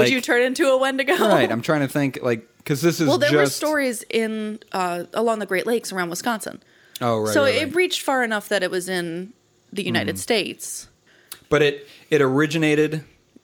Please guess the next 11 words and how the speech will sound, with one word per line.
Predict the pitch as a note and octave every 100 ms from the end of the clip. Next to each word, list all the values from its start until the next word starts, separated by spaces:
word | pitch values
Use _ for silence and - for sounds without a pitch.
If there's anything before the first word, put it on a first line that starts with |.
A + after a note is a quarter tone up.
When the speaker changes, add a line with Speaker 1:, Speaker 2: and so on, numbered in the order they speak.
| _
Speaker 2:
In | F#3+ F#3+ F3+
Canada. | - F#3 A2+ -
Speaker 1:
in | D3 C#3+
those | C3+ C3 B2 - - - - - -
Speaker 2:
In | G3+
those | F#3 F3+
Speaker 1:
quote | - D3+ C#3
unquote | A#2+ C3+ B2
Speaker 2:
tribes. | - B2 G#2+ G#2
Speaker 1:
tribes | D#3
Speaker 2:
Yes. | A#2+ -